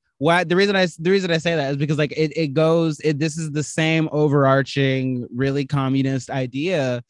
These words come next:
that, like, owning things is bad. I mean, it's to the point where four hundred thousand dollars, to me, four hundred thousand dollars a year, it's like,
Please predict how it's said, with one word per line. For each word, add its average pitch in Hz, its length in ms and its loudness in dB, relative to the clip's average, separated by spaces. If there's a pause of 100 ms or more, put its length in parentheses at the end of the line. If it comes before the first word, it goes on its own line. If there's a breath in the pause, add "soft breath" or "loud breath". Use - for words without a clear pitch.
(200)
that, 120 220 -2
like, 123 420 -8 (640)
owning 196 360 2
things 185 360 0
is 147 200 0
bad. 117 600 -4 (100)
I 156 100 -2
mean, 160 140 0
it's 160 200 -2
to 185 60 -2
the 170 60 -2
point 165 260 -2
where 143 100 0
four 180 180 0
hundred 165 240 -2
thousand 143 260 0
dollars, 123 460 0 (560)
to 202 140 -2
me, 170 420 0
four 180 220 -2
hundred 165 200 -4
thousand 156 260 -2
dollars 143 260 0
a 127 60 -2
year, 160 340 -2
it's 160 120 -4
like, 135 180 0